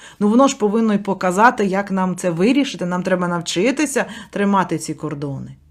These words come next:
Вже давно треба було вчитися. А дальше у нас залишилася найстабільніша пара. Пара Таньки і Артемчика. Пара, яка оба були, е, залежними.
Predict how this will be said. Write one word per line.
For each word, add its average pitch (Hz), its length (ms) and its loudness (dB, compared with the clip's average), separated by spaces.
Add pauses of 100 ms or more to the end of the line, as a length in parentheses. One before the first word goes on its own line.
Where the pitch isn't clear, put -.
(680)
Вже 196 180 6
давно 202 560 4
треба 240 320 2
було 180 280 -2
вчитися. 139 480 -10 (800)
А 196 120 8
дальше 277 580 8
у 185 80 -2
нас 214 200 2
залишилася 208 720 0
найстабільніша 190 1040 0
пара. 147 460 2 (1200)
Пара 233 380 8 (120)
Таньки 269 400 6
і 220 180 0
Артемчика. 190 760 -2 (800)
Пара, 285 280 12
яка 196 540 2
оба 294 500 6
були, 196 480 0 (840)
е, - 260 -12 (220)
залежними. 151 680 0